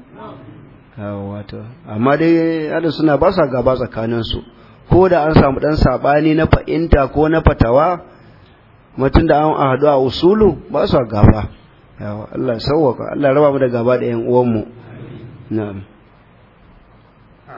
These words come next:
Speaker 2: wani ba tambaya game da saɓani su, zai ba sai hadisi da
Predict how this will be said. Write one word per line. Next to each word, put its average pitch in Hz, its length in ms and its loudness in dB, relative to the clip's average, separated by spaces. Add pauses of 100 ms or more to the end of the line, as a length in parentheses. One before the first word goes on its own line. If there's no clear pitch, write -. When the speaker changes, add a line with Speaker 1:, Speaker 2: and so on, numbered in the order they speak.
(120)
Speaker 2:
wani 135 140 -14
ba 127 160 -14
tambaya 117 480 -20
game 113 260 -20
da 110 120 -20 (580)
saɓani 113 480 -20 (100)
su, 117 60 -18 (640)
zai 127 100 -16
ba 127 80 -14
sai 123 160 -16
hadisi 120 340 -18
da 117 160 -20